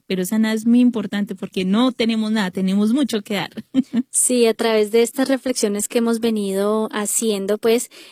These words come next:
Speaker 2: en este programa llegamos a profundizar en la certeza de que el juicio final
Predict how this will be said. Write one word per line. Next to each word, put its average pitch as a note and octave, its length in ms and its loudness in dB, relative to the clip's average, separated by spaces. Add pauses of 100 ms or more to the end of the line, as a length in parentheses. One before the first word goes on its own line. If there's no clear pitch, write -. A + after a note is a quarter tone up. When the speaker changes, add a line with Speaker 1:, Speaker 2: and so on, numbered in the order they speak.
Speaker 2:
en A3+ 140 0
este A3+ 240 0
programa A#3 600 0 (420)
llegamos A3+ 500 0
a C#4 40 4
profundizar A#3 600 -2
en G#3+ 120 0
la B3+ 120 0
certeza A3+ 640 -2
de B3 140 2
que A3 260 -2 (180)
el G#3 180 -2
juicio C4+ 460 2
final G#3+ 560 -4